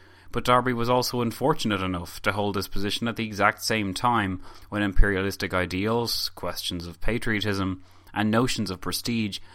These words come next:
had begun to shape what it meant to actually lead the British Empire. Most of all, these issues warped what it had once meant to be a conservative statesman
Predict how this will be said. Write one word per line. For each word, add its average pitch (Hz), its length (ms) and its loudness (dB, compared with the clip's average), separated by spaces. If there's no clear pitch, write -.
had 107 120 -2
begun 127 220 -2
to 131 80 -4
shape 120 440 0
what 104 140 0
it 110 80 0
meant 113 260 -2
to - 200 -8
actually 120 380 -6
lead 113 460 -2
the 110 80 -4
British 90 300 -2
Empire. 87 580 -4
Most 101 300 -2
of 92 100 -4
all, 101 400 2
these 120 180 -2
issues 113 480 0
warped 110 560 6
what 98 120 0
it 101 100 0
had 98 100 -6
once 107 340 -2
meant 104 220 -2
to - 120 -10
be 113 120 -2
a 110 40 -2
conservative 110 640 -4
statesman 123 560 -2